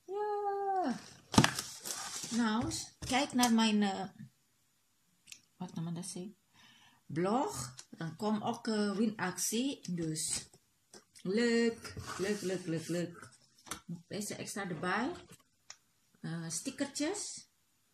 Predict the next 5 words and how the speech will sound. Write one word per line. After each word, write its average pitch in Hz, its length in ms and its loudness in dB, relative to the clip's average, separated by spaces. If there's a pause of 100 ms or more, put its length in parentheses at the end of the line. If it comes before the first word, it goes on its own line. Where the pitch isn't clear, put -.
(1300)
Ja, 226 280 -2 (140)
en 226 180 4
stickertjes 233 720 -4
en, 214 340 2 (520)
en 208 280 2